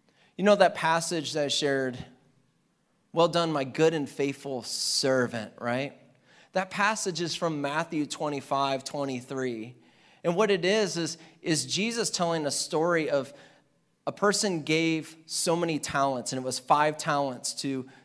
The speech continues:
to three people. He gave one five talents. The person with five talents took the five talents, implemented it, and then actually doubled the talents.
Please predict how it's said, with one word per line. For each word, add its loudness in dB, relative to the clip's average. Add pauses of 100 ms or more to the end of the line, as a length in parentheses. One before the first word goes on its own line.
to -4
three 0
people. -6
He -4
gave 4
one 0
five 4
talents. -2 (280)
The -4
person 2
with 2
five 4
talents 0
took 0
the -4
five 0
talents, 0 (320)
implemented 6
it, 2 (180)
and 4
then 4
actually 0
doubled -2
the 0
talents. -4